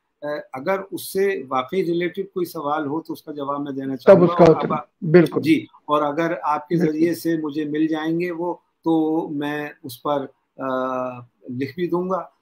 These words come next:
Speaker 1: अम, अपना जवाब
Speaker 2: जरूर।
Speaker 1: कि जी।
Speaker 2: जरूर।
Speaker 1: और लेकिन मैं चाहूंगा
Speaker 2: जरूर।
Speaker 1: कि सवाल किए जाएं, जो दर्शकों से मेरा निवेदन है।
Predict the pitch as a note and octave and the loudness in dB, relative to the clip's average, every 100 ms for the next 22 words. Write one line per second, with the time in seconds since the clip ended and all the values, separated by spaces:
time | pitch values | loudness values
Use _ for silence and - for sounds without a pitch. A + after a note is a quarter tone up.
0 | _ C#3+ C#3 C#3 C#3 C#3+ - C#3 D3 C3 | _ -6 -4 -2 -4 -6 -10 -12 -8 -2
1 | C3+ D#3 F3 C#3+ - - C#3+ C#3+ - - | 2 8 8 8 -2 -6 -2 -2 -2 -12
2 | - C3 C3 A2+ D#3 E3 D3+ C#3 C#3+ E3 | -10 -2 -2 -2 6 8 8 6 2 0
3 | F#3+ G3 G3 E3 E3 G#3 G3+ G3+ G3 - | 0 -2 0 2 4 4 2 0 -6 -6
4 | C3+ C#3 E3+ D#3+ D#3 D#3+ C#3+ D3 D3 C#3 | 0 2 2 0 2 2 2 -6 -8 -8
5 | C3+ - C#3 C#3+ C#3 C#3+ C3+ C3 B2 A#2 | -6 -8 -10 -10 -8 -8 -8 -8 -10 -14
6 | A#2 C3 A#2+ C#3 | -12 -10 -10 -12